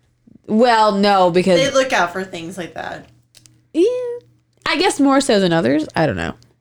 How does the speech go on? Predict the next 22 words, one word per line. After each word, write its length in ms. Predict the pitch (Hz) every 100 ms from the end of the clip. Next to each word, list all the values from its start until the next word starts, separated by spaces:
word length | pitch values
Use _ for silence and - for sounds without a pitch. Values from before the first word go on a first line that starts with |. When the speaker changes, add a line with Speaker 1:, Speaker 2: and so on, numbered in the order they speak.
| _ _ _
Speaker 1:
Anyway, 240 | 247 247 180
this 160 | 254
is, 80 | 247
like, 140 | 285 233
six, 300 | - 311 -
a 80 | 262
sp-, 240 | - 277 254
the 100 | 294
span 260 | - 330 254
of 60 |
six 380 | - - 285 -
days 600 | 190 185 65 55 - - - _
Speaker 2:
Mm-hmm. 320 | 208 240 190 202 -
Speaker 1:
between 760 | 202 214 214 196 196 196 185 -
Halloween 480 | - 240 240 226 220
night 300 | 202 190 185
and 260 | 190 180 180
when 400 | 180 175 170 170 -
Ronald 280 | 175 170 160
was 120 | 165
brought 220 | 165 117
in. 260 | 82 73